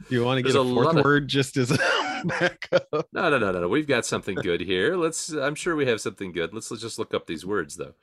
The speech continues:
Speaker 2: A short garment resembling a surplice. <laughs> Damn it, what the hell's a surplice?
Speaker 1: <laughs>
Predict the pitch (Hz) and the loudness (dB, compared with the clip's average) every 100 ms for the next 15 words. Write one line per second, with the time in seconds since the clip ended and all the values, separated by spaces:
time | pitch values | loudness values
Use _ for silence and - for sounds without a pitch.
0 | _ - - 113 104 - 226 - 156 156 | _ -20 -8 -6 -2 4 4 4 2 4
1 | 147 160 120 110 135 127 131 127 110 - | 2 0 -2 0 -2 0 -2 -2 -2 -2
2 | - - 220 - 120 - - - - 151 | -2 2 2 4 0 0 -6 -8 -2 0
3 | 220 - 185 170 196 165 170 - 180 - | 0 0 0 4 2 2 0 2 0 2
4 | 123 - _ | -2 -4 _